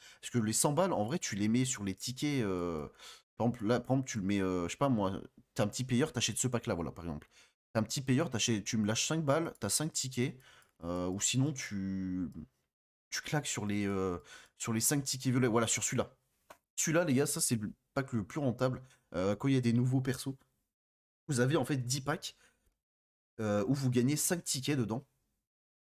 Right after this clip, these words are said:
euh, pour onze balles. Donc en gros, ça fait, euh, cent dix euros et vous aurez cinquante tickets.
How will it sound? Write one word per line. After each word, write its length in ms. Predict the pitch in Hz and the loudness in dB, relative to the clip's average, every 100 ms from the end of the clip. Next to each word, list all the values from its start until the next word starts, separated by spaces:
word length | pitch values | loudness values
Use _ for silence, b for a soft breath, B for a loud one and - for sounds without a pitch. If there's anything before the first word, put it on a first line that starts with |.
| - | -2
euh, 180 | 101 92 | 0 0
pour 240 | - 139 | -2 0
onze 240 | 160 135 117 | 2 2 2
balles. 220 | 123 71 B B | 0 -2 B B
Donc 140 | 101 117 | -2 0
en 60 | |
gros, 160 | 117 165 | 0 2
ça 160 | - 98 | 0 0
fait, 240 | 147 160 | -2 -2
euh, 220 | 98 92 | -2 0
cent 220 | - - 170 | 0 0 -2
dix 240 | 147 131 | -2 0
euros 300 | 117 107 139 b b b b _ _ | 0 0 -4 b b b b _ _
et 120 | 127 143 | 0 0
vous 220 | 120 104 | -2 -2
aurez 160 | 110 | 0
cinquante 380 | 135 143 135 139 | 0 0 0 -2
tickets. 400 | 131 110 98 - | -4 -4 -4 -6